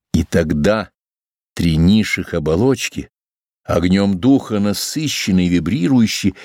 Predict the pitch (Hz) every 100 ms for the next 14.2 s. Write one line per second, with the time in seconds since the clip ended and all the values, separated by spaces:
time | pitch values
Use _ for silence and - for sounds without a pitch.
0 | - - 90 85 82 85 80 - - 110
1 | 131 - 143 139 151 135 117 139 131 113
2 | 104 - - - - - 90 107 131 120
3 | 143 156 - 151 147 - - - _ -
4 | - 87 82 80 82 80 - - - _
5 | _ - 76 85 87 90 90 98 98 -
6 | 98 104 101 113 - 127 131 135 139 127
7 | 151 - 165 156 160 160 - _ _ _
8 | _ _ _ _ _ _ _ _ 67 73
9 | 78 92 110 175 196 151 90 80 82 85
10 | - 139 - 104 95 - 147 123 104 107
11 | - 95 127 - - _ 90 98 - -
12 | 98 85 95 101 104 107 95 87 104 104
13 | 107 104 117 107 - 117 123 120 143 123
14 | 85